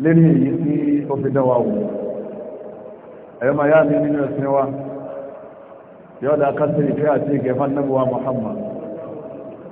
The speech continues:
Ká máa tọrọ ìkẹ́ àti ìgẹ̀ fún Ànábì wa Muhammad sallallahu alaihi wasallam, àtàwọn ará ilé rẹ̀, àtàwọn sàhábà rẹ̀,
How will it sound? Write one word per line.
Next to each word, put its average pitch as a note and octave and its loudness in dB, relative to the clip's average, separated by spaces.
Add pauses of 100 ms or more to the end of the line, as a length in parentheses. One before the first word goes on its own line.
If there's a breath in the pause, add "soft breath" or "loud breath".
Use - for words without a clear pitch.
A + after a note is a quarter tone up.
(140)
Ká B2+ -4
máa C3 0
tọrọ C3+ 0
ìkẹ́ C#3 0
àti C3 -2
ìgẹ̀ A#2 -2
fún D3 0
Ànábì C#3 0
wa C3 2
Muhammad C3+ 0 (220)
sallallahu C3+ 2
alaihi B2+ 2
wasallam, C#3 0 (920)
àtàwọn C3 0
ará C#3 2
ilé C#3+ 4
rẹ̀, - 2 (600)
àtàwọn B2+ -2
sàhábà C#3 4
rẹ̀, A#2 2